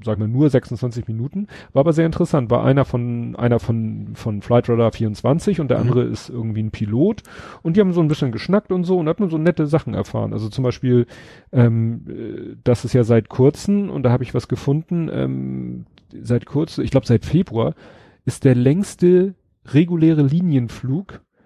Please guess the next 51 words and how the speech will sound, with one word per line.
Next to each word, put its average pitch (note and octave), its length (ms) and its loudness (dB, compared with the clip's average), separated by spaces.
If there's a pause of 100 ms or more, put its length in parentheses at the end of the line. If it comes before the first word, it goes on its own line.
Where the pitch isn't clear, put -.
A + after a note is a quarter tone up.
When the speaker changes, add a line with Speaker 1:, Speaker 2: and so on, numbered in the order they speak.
(180)
Speaker 1:
von A#2+ 380 0
Doha C3+ 680 2 (280)
nach A#2 300 -4
Auckland. A2 640 -2 (840)
Da B2 160 4
Speaker 2:
<laughs> - 0 -
Speaker 1:
fliegst D3 400 0
du D3 60 -2
dann C#3 100 2
mal C3 140 2
locker C3+ 260 2
sechzehn B2+ 440 0
Stunden. - 480 -10
Speaker 2:
Oh. A2 160 -8 (580)
Speaker 1:
Da G#2+ 120 2
dachte B2 280 -2
ich - 100 -4
auch A2+ 140 -6
so, - 80 -4
und A#2+ 80 -2
da A#2+ 80 6
haben B2+ 80 4
sie C3 60 0
sich B2 80 2
drüber C3 220 0
unterhalten A#2 420 4
und A#2 100 -2
da A2+ 80 2
meinte, A2+ 340 2
selbst A2+ 240 2
der A#2 60 0
Pilot B2 340 -2
meinte, G2+ 360 -2 (420)
nach A#2 220 0
zwölf B2 320 0
Stunden B2+ 420 -2
willst A2+ 200 -4
du - 40 -4
einfach B2 220 0
nur D3+ 160 2
raus C#3 240 0
aus A2 100 -4
dem G2+ 140 -4
Flieger A2 340 -2
und A2 60 -6
dann A2+ 120 0
ist A2+ 120 -4
es A2+ 100 -4
egal, A#2+ 260 2
ob - 140 -2
du A#2 100 -6